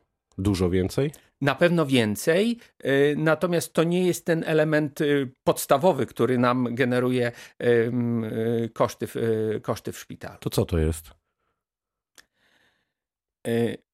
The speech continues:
Speaker 2: myślę, że na pierwszym miejscu trzeba by jednak wrócić i wymienić tą, ym, sprawę wynagrodzeń, e, personelu. Do tego dołącza się jeszcze trudność pewna w y, znalezieniu personelu medycznego.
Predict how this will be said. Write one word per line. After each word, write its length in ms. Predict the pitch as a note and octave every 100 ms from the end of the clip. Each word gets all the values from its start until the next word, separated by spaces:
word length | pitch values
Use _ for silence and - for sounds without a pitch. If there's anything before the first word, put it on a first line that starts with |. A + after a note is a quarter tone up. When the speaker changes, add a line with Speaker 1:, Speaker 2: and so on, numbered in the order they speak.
| _ _ _
Speaker 2:
myślę, 460 | C3 C3+ G3+ - G#3
że 100 | D#3+
na 140 | D#3
pierwszym 540 | C3+ F#3 G3+ - D3 C3+
miejscu 800 | C3+ A2+ G#2 - C3+ E3+ A#3 - _
trzeba 280 | - D#3+ E3
by 100 | D3
jednak 460 | C3+ D3+ D3+ C#3+ C#3
wrócić 540 | B2+ C#3 C#3 C3+ -
i 300 | - C3+ B2
wymienić 480 | A#2+ C3+ C3 B2+ -
tą, 340 | - B2 B2 -
ym, 640 | B2 A#2+ A#2 A#2+ A#2+ A#2+
sprawę 340 | A#2+ - A2 G#2+
wynagrodzeń, 640 | A2 G#2+ A2+ G#2 A2 G2+ _ _
e, 120 | -
personelu. 560 | G#2 A#2 - A2+ F#2+ G2+
Do 160 | A2 A#2+
tego 340 | - G#3 A3
dołącza 500 | C#3+ C#3 D3 D3+ F3
się 180 | - C#3+
jeszcze 480 | C3 C#3 C#3 - E3 - - _ _ _ _
trudność 800 | - F3+ B3 - A2 G2 - -
pewna 560 | - G#2 A2+ B2 D3+
w 300 | C#3 A#2+ D#3 F3 _ _ -
y, 220 | B2+ C3+ -
znalezieniu 560 | C3 D3 D3 A3 G#3
personelu 540 | A2 G#2+ - A2+ G2+ G2
medycznego. 640 | G2 - - - - -